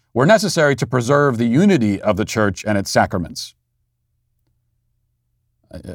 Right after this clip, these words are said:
Archbishop Arthur Roche, in an introductory note, said, As pastors, we must not lend ourselves to sterile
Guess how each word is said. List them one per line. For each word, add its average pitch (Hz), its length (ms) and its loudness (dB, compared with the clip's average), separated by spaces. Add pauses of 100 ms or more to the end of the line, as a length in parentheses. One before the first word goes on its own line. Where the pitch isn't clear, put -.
(120)
Archbishop 139 520 0
Arthur 127 340 0
Roche, 123 340 0
in 120 100 0
an 110 60 -2
introductory 117 460 0
note, 120 220 0
said, 120 180 0
As 120 100 0
pastors, 196 480 -2
we 151 100 0
must 151 180 2
not 143 180 0
lend 196 240 2
ourselves 151 480 2
to 123 140 -6
sterile 165 720 4